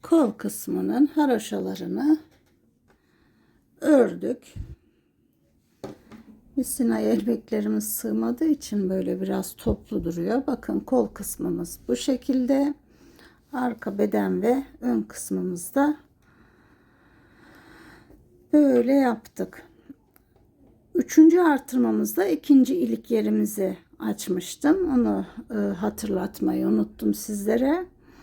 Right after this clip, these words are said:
E, her iliğimin arasında on üç,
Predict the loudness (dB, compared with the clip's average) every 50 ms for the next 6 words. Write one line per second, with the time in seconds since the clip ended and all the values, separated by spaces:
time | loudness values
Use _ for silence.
0 | -20 -20 -20 -20 -20 -20 -20 -20 -20 -20 -20 -8 -4 -2 -2 -2 -2 2 6 6
1 | 6 6 4 2 4 6 6 8 6 6 4 4 2 2 0 -2 0 2 4 4
2 | 4 4 2 2 2 4 4 4 2 0 0 0 4 8 10 10 10 10 8 2
3 | -10 -16 -16 -18 -20